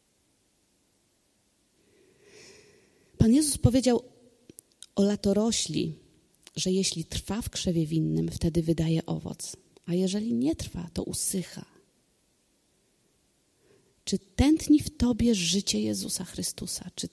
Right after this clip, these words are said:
tętni w tobie to życie? Czy trwasz w krzewie? Czasami jako chrześcijanie wpadamy w takie oszustwo, że trwać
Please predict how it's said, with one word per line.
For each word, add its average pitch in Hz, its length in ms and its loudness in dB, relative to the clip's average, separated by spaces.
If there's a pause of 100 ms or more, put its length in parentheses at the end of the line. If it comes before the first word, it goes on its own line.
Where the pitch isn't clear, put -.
(140)
tętni 240 480 2
w - 80 -12
tobie 214 260 -4
to 214 140 -4
życie? 196 340 -8 (1080)
Czy - 180 0
trwasz - 580 -4
w - 60 -10
krzewie? 175 520 -6 (4000)
Czasami 262 640 4
jako 233 200 2
chrześcijanie 240 680 0
wpadamy 233 640 2 (1080)
w - 100 -12
takie 196 520 0 (140)
oszustwo, 196 600 4
że 190 260 2 (840)
trwać - 680 0